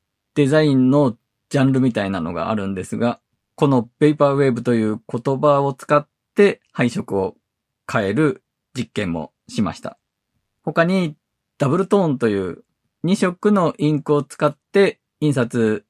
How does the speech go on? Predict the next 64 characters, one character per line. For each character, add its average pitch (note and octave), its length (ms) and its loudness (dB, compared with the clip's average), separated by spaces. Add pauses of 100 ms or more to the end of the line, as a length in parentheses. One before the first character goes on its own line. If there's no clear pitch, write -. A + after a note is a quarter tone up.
す - 180 -4
る A#2+ 120 2
よ B2 160 2
う A2+ 40 2
な D3+ 420 2 (560)
配 C#3 160 -2
色 B2+ 200 -4
に E3 260 -2 (120)
変 A#2 200 2
換 A2+ 180 -2
す A#2+ 100 -6
る A2+ 100 -4
と G2+ 100 -8
か、 B2+ 360 0 (400)
カ F3+ 160 0
ラ G3+ 180 2
ー G3 40 -2
パ A3 180 0
レ G#3 100 2
ッ F#3+ 80 -6 (300)
ト A#3 100 6
の F#3+ 140 4
ベ C#3 140 0
ク - 100 -8
タ C#3 120 2
ー - 20 2
デ C3+ 160 2
ー - 20 -4
タ A#2 120 0
を G#2 40 0
元 A#2+ 320 0
に E3+ 360 0 (400)
配 D3+ 160 0
色 B2+ 220 -2
を A#2+ 140 -2
変 C#3 180 0
え D3 40 2
る D3+ 140 -2
こ D#3 160 -4
と E3 200 -2
で E3+ 240 -2 (260)
別 C#3 240 0
な E3 300 0 (480)
カ D3+ 100 0
ラ C3+ 120 2
ー A#2+ 40 -4
パ A#2+ 100 0
レ G#2+ 100 -2
ッ - 100 -10
ト A3 160 4
を B2 140 -2 (200)
作 - 180 -4
る F2+ 80 -6
と - 120 -16 (680)
い D#3 80 0
う D3+ 100 4
よ C#3+ 160 2
う C3 60 0
な A2 140 -2
こ B2 140 -6
と C3 140 -4
も A2+ 240 -2
や A2+ 140 2
っ A#2 100 -6